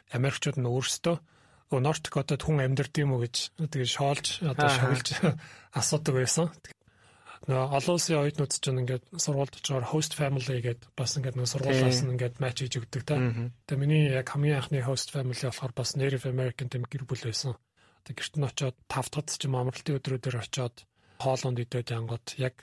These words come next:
Speaker 1: нөгөө соёлынхоо юу гэдэг нь, тэ, үл уламж-, уламжлалыг ингээд хадгалаад үлдсэн нөгөө Dreamcatcher энэ төр гэл
Speaker 2: Мгм.
Speaker 1: ингээд юм нөгөө дээрээс ингээд дүүжилдэг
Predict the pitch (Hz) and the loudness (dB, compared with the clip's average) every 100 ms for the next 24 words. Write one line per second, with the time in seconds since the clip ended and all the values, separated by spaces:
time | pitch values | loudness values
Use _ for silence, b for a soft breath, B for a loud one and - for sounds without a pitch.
0 | 135 120 117 113 101 _ - 180 - 135 | -6 -4 -4 -4 -8 _ -14 -8 -4 0
1 | 131 131 - 147 - 135 127 120 110 _ | 0 0 0 0 0 0 0 -2 -6 _
2 | - 156 127 131 120 135 135 127 127 123 | -8 -6 -4 -4 -2 0 0 0 -2 -2
3 | - 131 - 131 - 131 123 - 123 - | -2 -2 0 -2 -2 -2 -2 -4 -6 -6
4 | 120 135 131 - - - 127 117 143 139 | -4 -4 -4 -6 -6 -4 -2 0 0 0
5 | - 131 - 135 123 - 120 117 113 - | 0 -4 -2 -4 -4 -4 -2 -2 -4 -6
6 | - 135 135 123 131 131 131 120 123 120 | -2 0 2 0 0 -2 -2 -2 0 0
7 | 117 131 127 123 - 123 123 - 135 120 | 0 0 0 0 -2 -4 -4 -4 -4 -4
8 | - - 127 | -6 -6 -4